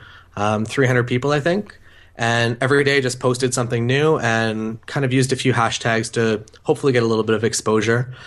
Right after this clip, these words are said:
and kind of kept pushing on that every day. And, uh, it, it grows pretty fast if you have good content and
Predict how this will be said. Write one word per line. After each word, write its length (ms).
and 540
kind 180
of 60
kept 220
pushing 280
on 140
that 380
every 220
day. 360
And, 340
uh, 380
it, 280
it 80
grows 320
pretty 200
fast 360
if 120
you 60
have 160
good 160
content 520
and 340